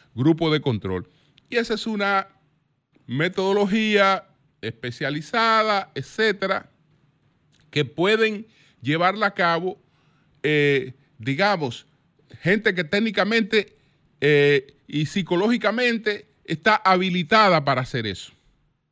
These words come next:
Está habilitada para hacer eso, pero eso no puede ser que a cualquiera se le ocurra, por razones promocionales, eh, hacer un experimento social.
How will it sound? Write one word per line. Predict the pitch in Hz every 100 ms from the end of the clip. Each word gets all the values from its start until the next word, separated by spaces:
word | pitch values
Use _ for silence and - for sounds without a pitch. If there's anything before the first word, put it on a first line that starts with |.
| _ _ _ _ _ _ _ _ _
Está | 123 -
habilitada | 185 196 175 156 226 202
para | 170 147
hacer | 147 185
eso, | 185 180
pero | 202
eso | 233
no | 254 233
puede | 247 226
ser | 202 208 196 196 _ _ -
que |
a | 180
cualquiera | 175 180 - 240 262 247
se | 226
le | 220
ocurra, | 185 214 208 151 139 123 _ _ _ - - -
por | 165 175
razones | 170 220 233 233
promocionales, | - 226 220 208 220 208 202 180 151 151 - _ - - - _ _ _ _
eh, | 160 165 170 165
hacer | - 180 240
un | 240
experimento | 220 202 185 180 180 190
social. | 139 - 110 85